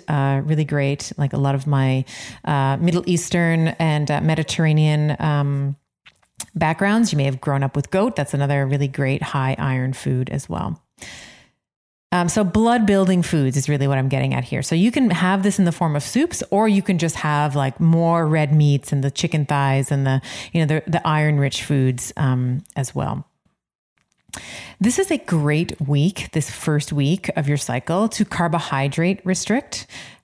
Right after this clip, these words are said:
and to fast. And we'll talk about fasting in just a moment. Um, but generally, very well equipped in the, in the follicular cycle as a whole, but particular, which is the first two weeks of your cycle,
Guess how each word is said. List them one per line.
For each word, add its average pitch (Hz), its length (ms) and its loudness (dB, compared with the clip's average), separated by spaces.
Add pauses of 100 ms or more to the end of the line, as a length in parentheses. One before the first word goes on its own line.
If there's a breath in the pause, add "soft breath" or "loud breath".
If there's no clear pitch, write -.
(140)
and 170 540 2 (240)
to 170 80 -2
fast. - 680 -6
And 180 100 2
we'll 180 120 2
talk 220 180 2
about 240 180 0
fasting 160 380 0
in 151 80 2
just 139 160 0
a 147 60 0
moment. 139 420 2 (460 loud breath)
Um, 143 560 0 (200)
but 175 200 0
generally, 170 880 2 (180)
very 190 520 4
well 151 220 2
equipped 147 480 -2
in 208 180 4
the, 202 120 4
in 196 260 4
the 196 100 4
follicular 233 560 2
cycle 185 380 0
as 156 200 0
a 156 60 2
whole, 151 440 2
but 151 200 -2
particular, 220 760 0
which 160 220 0
is 156 120 2
the 151 60 0
first 160 280 0
two 170 120 0
weeks 147 220 2
of 143 80 0
your 135 120 2
cycle, 131 460 -2